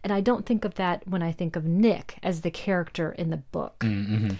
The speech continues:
Speaker 1: That sort of lighthearted humor is not something I associated with him.
Speaker 2: No.
Speaker 1: And I also got the impression, again, upon watching this many times since then, is that Nora has a bit more of a fleshed out part in the film than in the book.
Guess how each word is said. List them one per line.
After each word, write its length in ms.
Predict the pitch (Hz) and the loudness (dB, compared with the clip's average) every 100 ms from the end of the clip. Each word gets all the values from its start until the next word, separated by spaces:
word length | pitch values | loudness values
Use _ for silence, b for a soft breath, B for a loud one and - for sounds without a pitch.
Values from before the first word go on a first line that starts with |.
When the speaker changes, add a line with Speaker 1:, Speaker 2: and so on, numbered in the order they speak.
| B B B - | B B B 2
Speaker 1:
That 200 | 240 214 | 2 4
sort 160 | 269 | 2
of 120 | 240 208 | 2 4
lighthearted 500 | 208 202 202 180 165 | 4 6 2 2 0
humor 320 | 190 175 165 | 0 2 0
is 140 | 151 | 0
not 180 | 156 - | -4 -4
something 320 | 160 147 156 | -6 -4 -6
I 80 | 147 | -6
associated 640 | - - - - - - - | -6 -6 -6 -8 -8 -8 -10
with 180 | - | -12
him. 280 | - - - - | -12 -12 -14 -6
Speaker 2:
No. 220 | 95 117 b b b b b - | -4 -4 b b b b b -4
Speaker 1:
And 260 | 254 240 - | -2 -2 -2
I 160 | 202 - - | -8 -8 -4
also 340 | 453 - 285 | -4 -2 -2
got 220 | 226 214 | 0 0
the 100 | 226 | 2
impression, 600 | 202 196 196 185 202 190 - | 0 0 -2 -2 -2 -2 -2
again, 360 | 202 233 254 | 0 4 4
upon 300 | 240 226 202 | 4 2 2
watching 400 | 185 190 - 196 | 2 0 0 0
this 420 | 175 175 170 - 170 | 2 0 -4 -4 0
many 280 | 190 233 | 4 4
times 340 | 247 220 190 175 | 4 0 0 0
since 260 | 339 392 | -2 -2
then, 300 | - 175 180 - B B B - - | -6 -6 -6 -8 B B B -20 0
is 260 | 226 233 214 | 4 4 2
that 520 | 202 214 202 - - b b b | -2 -2 0 -4 -10 b b b
Nora 640 | 214 220 233 254 254 233 | 4 8 8 6 4 4
has 480 | 202 196 170 165 165 - | 2 -2 0 0 -2 -6
a 60 | |
bit 320 | 175 196 180 | -4 -2 0
more 280 | 185 180 175 | -2 0 -2
of 180 | 170 170 | -2 -6
a 60 | 170 | -8
fleshed 420 | - 170 160 - | -4 -2 -2 -4
out 160 | 156 - | -6 -6
part 320 | - - - | -6 -6 -4
in 160 | 180 175 | 0 0
the 80 | |
film 480 | 165 - 165 160 160 175 | 0 -2 -2 -2 -4 -2
than 140 | 180 | 0
in 80 | 175 | 0
the 60 | 165 | 0
book. 340 | 180 165 - | -2 -4 -6